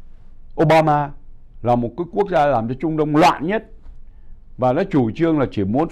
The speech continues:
xé nát nước Do Thái. Cho nên chính tôi đã thưa với quý vị nhiều lần, Obama năm hai ngàn mười lăm đã gọi bên Netanyahu qua bên Tòa Bạch Cung nói rằng về nhà Do Thái nên trả lại đất đai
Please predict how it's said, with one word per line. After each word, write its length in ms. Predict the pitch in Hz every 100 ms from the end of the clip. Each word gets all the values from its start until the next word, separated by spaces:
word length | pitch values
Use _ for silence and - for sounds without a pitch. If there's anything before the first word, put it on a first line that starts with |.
| -
xé 180 | 165 185
nát 240 | 214 247
nước 320 | 220 214 - -
Do 120 | 143 131
Thái. 300 | 120 80 190 - - - - - -
Cho 120 | 156
nên 180 | 156 151
chính 340 | - 190 233 - -
tôi 120 | 160
đã 120 | 170 175
thưa 140 | 170
với 120 | 156
quý 100 | 233
vị 160 | 185 151
nhiều 200 | 127 117
lần, 200 | 110 95 - - - 160
Obama 340 | 165 160 160
năm 180 | 160 151
hai 180 | 165 160
ngàn 240 | 127 117
mười 120 | 113
lăm 220 | 135 147 147 - -
đã 380 | 113 127 151 196 190 -
gọi 540 | 101 123 170 180 139 - - - - - - - - -
bên 560 | 143 151 147 143 135
Netanyahu 680 | 139 151 151 147 143 135 139 - - - - - -
qua 140 | - 143
bên 200 | 147 139
Tòa 100 | 117
Bạch 180 | 104 101
Cung 180 | 143 131
nói 160 | 139 165
rằng 180 | 123 95 - - -
về 220 | 135 135
nhà 640 | 135 135 135 131 123 98 - - - - - -
Do 180 | 107 156
Thái 300 | 147 151 175
nên 240 | 180 165 143
trả 220 | 101 95
lại 160 | 117
đất 240 | 135 202 -
đai 300 | 143 147